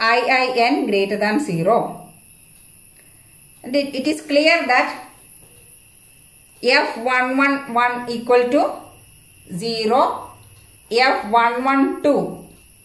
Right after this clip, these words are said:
is possible and F one one three equal to zero. So we have G C D of n greater than or equal to one, F one one n greater than zero is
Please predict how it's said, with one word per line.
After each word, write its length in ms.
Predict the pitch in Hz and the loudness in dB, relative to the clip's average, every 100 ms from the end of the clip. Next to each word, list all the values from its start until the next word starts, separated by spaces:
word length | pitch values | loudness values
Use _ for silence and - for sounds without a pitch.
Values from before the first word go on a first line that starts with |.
| - | -10
is 240 | 226 - - | -8 -6 -6
possible 880 | 202 196 196 226 214 277 427 - - - - - | -2 0 0 -2 0 0 0 -6 -16 -20 -18 -6
and 320 | 233 226 226 | -4 -4 -2
F 340 | 240 269 220 | 0 0 0
one 300 | 233 233 240 | 0 0 0
one 320 | 254 254 269 - | 0 0 0 -2
three 340 | 247 240 233 | -2 -2 -4
equal 300 | 220 226 214 | -2 -2 0
to 180 | 285 427 | -2 -4
zero. 500 | 311 285 - - - - _ _ _ _ | -2 -2 -2 -4 -12 -20 _ _ _ _
So 260 | - 277 294 | 0 2 4
we 160 | 233 | 0
have 560 | - 220 208 277 415 - - - - | -4 -2 0 0 -2 -6 -18 -20 -14
G 200 | 208 269 | -6 -4
C 220 | 269 277 | -2 -4
D 160 | 269 247 | 0 2
of 340 | 262 302 - 233 | 4 2 0 -2
n 240 | 247 269 | 0 2
greater 280 | 233 233 247 | 2 2 2
than 200 | 254 247 | 0 2
or 140 | 247 | 2
equal 320 | 247 247 247 | 0 0 0
to 120 | 254 247 | -2 -2
one, 580 | 233 233 240 233 - | 0 -2 -2 -8 -4
F 300 | 220 262 - | 0 0 0
one 300 | 220 220 226 240 | -2 0 0 -2
one 160 | 247 | 0
n 180 | 247 240 | -2 -2
greater 260 | 220 220 226 | -2 0 0
than 280 | 240 - | -2 -2
zero 280 | 233 214 226 | -2 0 2
is 240 | 226 302 | 2 0